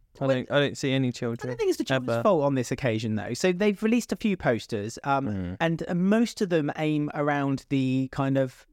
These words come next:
Speaker 2: the physical illness aspect. So, uh, this, uh, this morning he had a runny nose, but look at him now. Look at him, he's smiling, he's got his backpack on, he's running around.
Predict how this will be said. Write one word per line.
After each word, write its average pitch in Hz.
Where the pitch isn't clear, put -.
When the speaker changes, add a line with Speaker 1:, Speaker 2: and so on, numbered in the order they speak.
Speaker 2:
the 147
physical 139
illness 101
aspect. 107
So, 117
uh, 117
this, 131
uh, 127
this 131
morning 139
he 147
had 165
a 170
runny 208
nose, 147
but -
look 113
at 180
him 220
now. 214
Look 180
at 165
him, 151
he's 151
smiling, 202
he's 147
got 180
his 180
backpack 160
on, 135
he's 135
running 175
around. 180